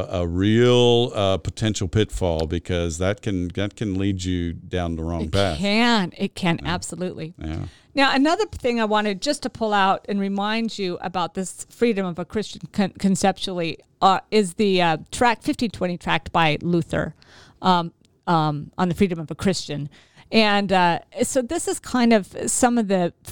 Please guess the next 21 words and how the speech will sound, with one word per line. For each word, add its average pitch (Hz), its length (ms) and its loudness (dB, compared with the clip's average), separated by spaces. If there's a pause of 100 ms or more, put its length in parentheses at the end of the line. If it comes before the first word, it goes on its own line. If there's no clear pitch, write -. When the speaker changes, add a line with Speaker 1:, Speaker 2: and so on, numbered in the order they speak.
(160)
Speaker 2:
Reformation 196 720 0
concepts 220 840 4
that 196 320 4
really 226 360 4
started, 208 680 2 (120)
eh, 220 140 4
w-, 208 340 0
really 254 260 4
revolutionized 208 920 0
the 170 40 -14
Reformation 170 580 0
and 156 80 -8
really 147 140 -10
shifted 220 600 0
it, - 180 -6 (400)
was 202 420 4 (360)
this 208 280 4
idea, 190 580 4
you 190 160 0
know, 170 360 0
um, 165 540 0